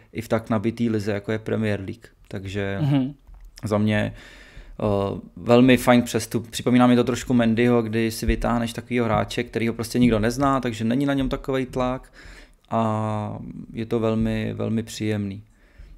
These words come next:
Speaker 1: A, eh, Kurňa, teď jsem kouknul do chatu a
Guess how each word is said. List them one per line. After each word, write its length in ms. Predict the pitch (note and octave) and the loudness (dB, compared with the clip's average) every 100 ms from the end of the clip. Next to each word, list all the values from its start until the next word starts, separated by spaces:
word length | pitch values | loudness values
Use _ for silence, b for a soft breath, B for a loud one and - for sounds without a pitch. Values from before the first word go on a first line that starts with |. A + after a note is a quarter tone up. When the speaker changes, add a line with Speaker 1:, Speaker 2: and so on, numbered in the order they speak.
| - - | -20 -10
Speaker 1:
A, 680 | - G#2 G2+ G2+ G2+ G2 G2 G#2+ - - - - - - - - - _ - | -4 -2 -2 -2 -4 -6 -8 -14 -20 -20 -12 -10 -10 -14 -18 -20 -20 _ 0
eh, 720 | A2+ G#2+ G#2 G#2 G#2 G#2 G#2 G#2 b b b b b - - | 2 4 2 0 -2 -4 -6 -10 b b b b b -20 -18
Kurňa, 280 | - G#2+ G#2 | -10 -6 -6
teď 120 | G2+ | -6
jsem 140 | - A2 | -6 -4
kouknul 240 | A2+ G#2+ | -4 -4
do 60 | F#2+ F2+ | -6 -6
chatu 500 | A2+ A2 A#2 A#2+ B2 | -8 -4 -4 -4 -4
a 320 | A2 A2+ A#2 | -8 -12 -12